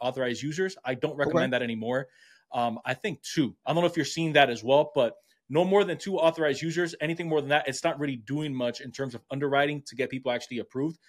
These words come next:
Speaker 1: A lot of
Speaker 2: Very
Speaker 1: banks
Speaker 2: true.
Speaker 1: wanna see pri-, primaries now. And
Speaker 2: Yep.
Speaker 1: so at the bare minimum, just to get talking to a bank, at least three primaries. People tend to say at least five K for one of the accounts. I'm gonna say five K average. So
Speaker 2: Mm-hmm.
Speaker 1: that means that you're actually gonna need a, a,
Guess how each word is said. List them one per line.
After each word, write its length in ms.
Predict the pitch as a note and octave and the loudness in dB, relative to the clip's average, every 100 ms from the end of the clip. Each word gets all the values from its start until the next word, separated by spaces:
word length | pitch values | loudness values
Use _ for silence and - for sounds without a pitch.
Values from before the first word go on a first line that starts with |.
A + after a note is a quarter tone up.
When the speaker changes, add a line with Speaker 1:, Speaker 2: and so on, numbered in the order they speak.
| _ _ | _ _
Speaker 1:
A 60 | A#2+ | 2
lot 140 | - | 4
of 60 | B2 | 6
Speaker 2:
Very 100 | B2+ | 4
Speaker 1:
banks 80 | - | 4
Speaker 2:
true. 100 | A2+ | -2
Speaker 1:
wanna 100 | - | -4
see 120 | A#2+ | -10
pri-, 300 | - C3+ - - | -2 0 0 -4
primaries 560 | - C#3+ D3 B2+ A#2+ A2+ | 2 4 4 0 -2 -6
now. 280 | A2 G2+ - _ _ - | -8 -10 -18 _ _ -10
And 160 | B2+ - | -8 0
Speaker 2:
Yep. 60 | |
Speaker 1:
so 180 | C#3+ C#3 | 2 2
at 140 | D3 | 0
the 40 | C#3 | 2
bare 180 | F3 F3 | 2 2
minimum, 420 | F3 F3 F3 D#3+ - | 2 2 0 -4 -2
just 240 | F#3+ - | -2 0
to 60 | D#3+ | -8
get 120 | E3+ | -4
talking 260 | E3 D3+ - | -4 -4 -4
to 120 | D3+ | -2
a 60 | |
bank, 260 | C#3 C#3+ C#3+ C#3 | 2 0 0 -10
at 160 | B2+ | -8
least 320 | C#3 B2 - _ | -8 -8 -12 _
three 200 | C#3 E3 | 0 0
primaries. 720 | E3 D3 C#3+ C3+ C3 C3 B2+ - _ _ _ _ | 2 2 2 0 -2 -2 -6 -14 _ _ _ _
People 200 | F3+ F3+ | -8 -4
tend 140 | E3+ E3+ | -2 -2
to 40 | |
say 200 | D3 E3 | 0 0
at 140 | D3 C#3 | 0 -2
least 280 | C#3+ - - | -2 -4 0
five 320 | D3 D3 - | 2 2 0
K 400 | D3+ D3+ F#3 G3 _ _ _ _ | 2 2 2 -4 _ _ _ _
for 240 | - D3 | 2 2
one 180 | B2 D#3 | 4 0
of 60 | E3 | 0
the 60 | |
accounts. 440 | D3 D#3+ E3 G#3+ - _ _ _ _ - - | 0 2 2 0 -8 _ _ _ _ -20 -8
I'm 100 | D#3 | -2
gonna 120 | E3+ | 0
say 160 | F3+ C#3+ | 0 2
five 320 | D#3+ D#3 C#3+ | 4 4 2
K 420 | D#3+ D3 C3+ C#3 - | 2 2 2 -4 0
average. 560 | D3 C#3+ A#2+ G2+ - _ | 2 2 0 -8 -14 _
So 260 | - C#3 B2 | -2 0 0
Speaker 2:
Mm-hmm. 200 | B2+ D3 | -2 0
Speaker 1:
that 180 | D3 E3+ | 2 2
means 100 | E3 | 2
that 120 | D#3 | 0
you're 180 | C#3+ C#3+ | 0 0
actually 240 | C#3 - C#3+ | -2 -4 -6
gonna 120 | D3 | -4
need 100 | C3+ | -6
a, 80 | - | -6
a, 60 | C3 | -10